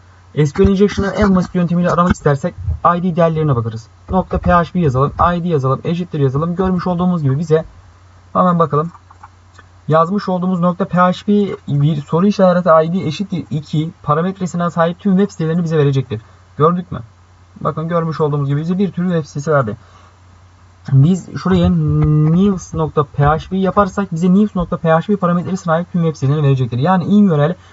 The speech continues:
U R L'nin belirtmiş olduğumuz kelimeyi, U R L'nin içinde bulunduğuna tüm web sitelerini bize verecektir. In U R L'in, inurl'un kullanım açıklamış. İkinci spesifik arama kodumuz in-text'tir. In-text ise,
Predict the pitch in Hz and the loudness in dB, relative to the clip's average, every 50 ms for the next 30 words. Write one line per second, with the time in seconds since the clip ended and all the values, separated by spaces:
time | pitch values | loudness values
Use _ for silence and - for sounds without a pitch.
0 | - - 151 - 143 147 160 170 180 185 202 208 220 233 240 226 208 - - - | -20 -12 0 4 4 4 6 4 4 4 4 4 4 2 0 -2 -4 -8 -16 -20
1 | _ _ - 143 156 180 190 190 208 233 214 - 202 185 170 190 196 185 - - | _ _ 2 4 4 4 2 2 0 -2 2 2 0 0 2 2 0 0 0 -4
2 | - - 160 160 156 147 131 135 139 147 143 - _ _ - 131 131 139 143 156 | -2 0 0 2 4 4 4 4 2 0 -2 -8 _ _ -2 2 4 6 6 6
3 | 165 175 190 202 214 220 226 220 226 220 214 - 220 220 226 208 214 214 214 208 | 4 2 2 4 4 4 4 2 0 0 0 2 2 2 4 2 2 2 2 2
4 | 214 214 214 214 214 214 - 226 214 202 202 180 - - 180 180 190 180 165 175 | 2 2 2 0 0 0 2 2 4 4 2 0 -2 -2 0 2 2 2 0 -2
5 | 160 151 147 151 151 143 139 135 139 135 - 107 - - _ _ _ _ _ _ | -2 -2 0 2 4 4 4 2 2 0 -2 -10 -10 -12 _ _ _ _ _ _
6 | _ _ _ _ _ _ _ _ - - 196 202 196 190 185 175 160 143 123 - | _ _ _ _ _ _ _ _ 0 4 4 6 6 4 4 2 2 0 -2 -2
7 | 139 - _ _ _ _ _ _ - _ - 180 190 190 185 170 160 147 139 127 | -6 -12 _ _ _ _ _ _ -16 _ 2 4 4 4 4 2 2 2 0 0
8 | - - - 123 143 - _ _ - 196 196 196 202 196 196 190 208 196 202 170 | -2 -8 -12 -14 -16 -16 _ _ -2 0 2 2 2 2 2 0 0 -2 -2 -4
9 | - - - _ _ 143 135 - 202 208 196 214 240 240 240 208 - _ 143 - | -6 -10 -20 _ _ -2 0 4 4 4 4 4 2 2 2 0 -2 _ -14 -14
10 | - - 220 196 196 196 214 208 226 214 214 214 214 - 214 196 220 226 240 226 | -2 -2 -2 -2 0 -4 -2 2 2 2 4 2 2 2 2 2 2 0 0 -2
11 | - - 202 208 208 - - 220 220 - - _ _ 214 220 - - _ _ _ | -2 0 4 4 4 6 4 2 2 2 -4 _ _ -2 -2 -2 -6 _ _ _
12 | - 185 190 190 180 - 233 240 220 - _ _ - 165 147 - 160 170 196 | 2 4 4 4 4 4 2 2 2 -4 _ _ -10 -10 0 4 4 4 4